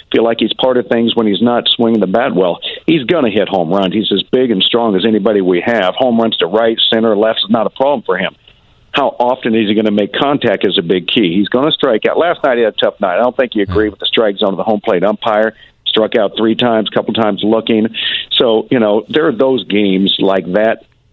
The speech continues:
Speaker 1: but we have to kinda keep an eye on Matt and just make sure that he doesn't fall into a long slump where he's not making solid contact, because when you see that, as a manager, you have to go, "Okay, how do we make him better?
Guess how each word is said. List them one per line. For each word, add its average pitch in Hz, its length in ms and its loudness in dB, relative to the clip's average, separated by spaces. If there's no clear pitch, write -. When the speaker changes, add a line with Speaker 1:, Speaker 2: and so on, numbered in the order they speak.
Speaker 1:
but 87 80 2
we 160 120 2
have 233 120 0
to - 60 -6
kinda 151 240 0
keep 123 240 0
an 107 60 2
eye 110 180 2
on 101 200 0
Matt 107 280 0
and 101 80 -2
just 120 200 0
make 117 220 2
sure 110 340 2
that 104 160 0
he 101 100 2
doesn't 107 420 0
fall 110 280 2
into 104 480 2
a 92 100 2
long 131 680 2
slump 107 320 0
where 107 120 2
he's 101 80 -2
not 120 200 0
making 110 400 0
solid 98 360 0
contact, 104 520 -2
because 95 280 -2
when 98 140 0
you 90 80 2
see 135 220 0
that, 127 340 0
as 123 140 0
a - 20 2
manager, 123 480 2
you 117 140 2
have 120 100 -2
to - 80 -2
go, 101 220 2
"Okay, 110 180 0
how 123 160 0
do 151 60 0
we 143 160 2
make 107 320 0
him 101 300 -2
better? 92 360 -2